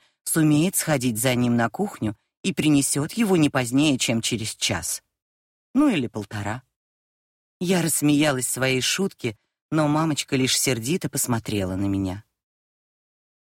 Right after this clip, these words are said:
«Нет, благодарю вас, миледи». У сэра Хантли было такое озабоченное лицо, что мне вдруг стало стыдно за то, что я забавляюсь, глядя на то, как он нервничает. Ведь он сейчас просто пытается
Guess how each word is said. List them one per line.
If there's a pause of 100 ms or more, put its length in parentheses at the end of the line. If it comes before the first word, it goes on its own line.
(120)
«Нет,
благодарю
вас,
миледи». (680)
У
сэра
Хантли (240)
было
такое
озабоченное
лицо, (380)
что
мне
вдруг
стало
стыдно
за
то, (240)
что
я
забавляюсь, (240)
глядя
на
то,
как
он
нервничает. (720)
Ведь
он
сейчас
просто
пытается